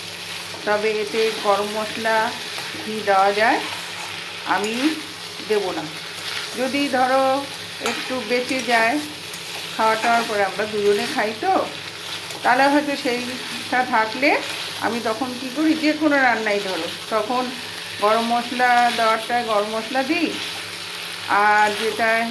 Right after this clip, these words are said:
ধনেপাতা দেওয়ার মতন রান্না থাকে সেটা তখন ধনেপাতা দিই। নাহলে আমার মনে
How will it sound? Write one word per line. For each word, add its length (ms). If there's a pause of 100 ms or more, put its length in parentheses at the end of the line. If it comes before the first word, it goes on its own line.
(560)
ধনেপাতা 480
দেওয়ার 260
মতন 340
রান্না 380
থাকে 200 (120)
সেটা 180 (100)
তখন 280 (120)
ধনেপাতা 580
দিই। 160 (600)
নাহলে 260
আমার 240 (100)
মনে 140